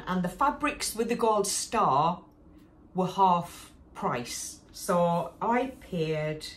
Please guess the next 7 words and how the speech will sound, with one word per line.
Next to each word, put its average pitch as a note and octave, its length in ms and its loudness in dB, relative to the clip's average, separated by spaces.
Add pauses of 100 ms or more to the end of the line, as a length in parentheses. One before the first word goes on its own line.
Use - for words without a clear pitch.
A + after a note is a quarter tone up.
(600)
let's G#3+ 200 -8
have F#3+ 120 -8
a G3 60 -2
look, D#3 300 0
for G#3 360 -6
this D#3+ 380 -8
one, D#3 500 -4